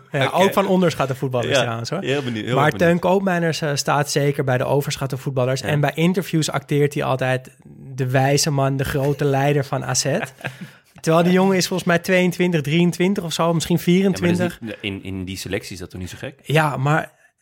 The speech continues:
Speaker 1: eh, wat is er nou zo bijzonder aan Teun Koopmeiners?
Speaker 2: Hij heeft een mooie linker.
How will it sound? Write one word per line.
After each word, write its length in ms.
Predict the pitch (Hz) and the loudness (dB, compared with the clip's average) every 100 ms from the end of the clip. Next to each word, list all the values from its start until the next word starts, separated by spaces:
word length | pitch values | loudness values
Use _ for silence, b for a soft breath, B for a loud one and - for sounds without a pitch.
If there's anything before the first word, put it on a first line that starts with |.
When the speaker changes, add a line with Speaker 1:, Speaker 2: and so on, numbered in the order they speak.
| _ _ | _ _
Speaker 1:
eh, 100 | - 143 - 143 | -14 -10 -6 0
wat 180 | 190 | 0
is 120 | 214 202 | 2 0
er 60 | |
nou 120 | 196 185 | 2 2
zo 120 | 190 | 2
bijzonder 380 | 165 - 185 175 | 2 2 2 2
aan 160 | 156 | 2
Teun 220 | 160 165 160 | 2 2 2
Koopmeiners? 600 | 208 240 127 113 110 104 | 2 2 0 -2 -4 -10
Speaker 2:
Hij 100 | - - | -12 -14
heeft 120 | - | -10
een 60 | 101 | -8
mooie 200 | 85 85 | -6 -6
linker. 340 | 85 90 180 | -10 -14 -20